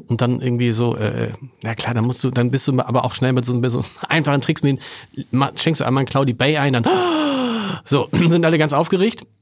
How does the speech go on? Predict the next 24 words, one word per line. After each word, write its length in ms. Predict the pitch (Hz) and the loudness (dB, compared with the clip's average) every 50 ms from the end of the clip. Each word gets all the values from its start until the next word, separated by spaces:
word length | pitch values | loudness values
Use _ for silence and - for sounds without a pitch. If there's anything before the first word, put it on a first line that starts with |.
| _ - | _ 2
<clears throat> 180 | 156 170 170 - | 2 2 4 4
Aber 180 | 156 190 180 | 2 4 4
beim 160 | 180 185 180 | 4 4 4
Riesling 420 | 170 190 262 277 - 190 180 196 214 | 4 2 2 2 2 2 2 2 2
ist 140 | 190 156 170 | 0 -2 0
es 40 | 190 | 0
immer 160 | 202 208 214 | 2 2 2
noch 100 | 208 180 | 2 2
so, 160 | - 202 190 | 2 2 2
dass 140 | 185 175 170 | 2 2 0
ich 180 | 185 - - - - 151 147 147 | -2 -2 -4 -4 -2 -2 -2 0
oft 220 | - 190 - - | -2 -2 0 0
alleine 300 | 170 151 131 131 135 131 | 0 0 0 0 -2 -2
bin. 220 | 113 - 101 113 - _ _ _ _ _ _ _ _ _ _ _ _ _ _ _ _ _ _ _ _ _ _ _ - - - - | -4 -6 -10 -14 -16 _ _ _ _ _ _ _ _ _ _ _ _ _ _ _ _ _ _ _ _ _ _ _ -20 -20 -16 -8
Das 120 | - 139 | -4 -2
ist, 180 | 147 135 117 - - | -2 -2 -4 -4 -4
was 160 | 135 135 120 | -4 -2 -2
ich 80 | 135 127 | -2 -2
sehr 120 | 131 123 | -2 -2
schade 280 | - - 160 143 - - | 0 0 0 0 0 -4
finde. 240 | - 127 123 120 - _ _ | -8 -10 -12 -12 -14 _ _
Weil 140 | 143 151 147 | 0 0 0
natürlich, 240 | 143 - 160 135 135 | 0 0 0 0 -2
m-, 200 | 151 147 139 | -4 -4 -6